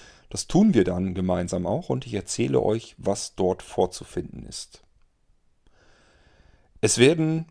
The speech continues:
in verschiedenen, an verschiedenen Orten werden vielleicht seltsame Gegenstände auftauchen. Manchmal müssen wir die vielleicht sogar mitnehmen. Denn wenn wir dann woanders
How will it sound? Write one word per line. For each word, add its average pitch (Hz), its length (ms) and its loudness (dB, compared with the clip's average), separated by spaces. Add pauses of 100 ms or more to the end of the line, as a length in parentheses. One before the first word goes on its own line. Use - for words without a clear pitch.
in 110 180 -2
verschiedenen, 120 1040 -2 (220)
an 98 140 -2
verschiedenen 110 520 -2
Orten 107 420 -2
werden 101 240 -4
vielleicht - 500 -6 (160)
seltsame 95 520 0
Gegenstände 120 760 -4
auftauchen. 135 640 -8
Manchmal 120 440 0
müssen 113 280 -2
wir 107 80 -2
die 110 120 -6
vielleicht - 280 -2
sogar 92 240 -2
mitnehmen. 98 640 0 (1040)
Denn 104 220 6
wenn 120 160 6
wir 113 80 4
dann 113 360 4
woanders 104 680 -2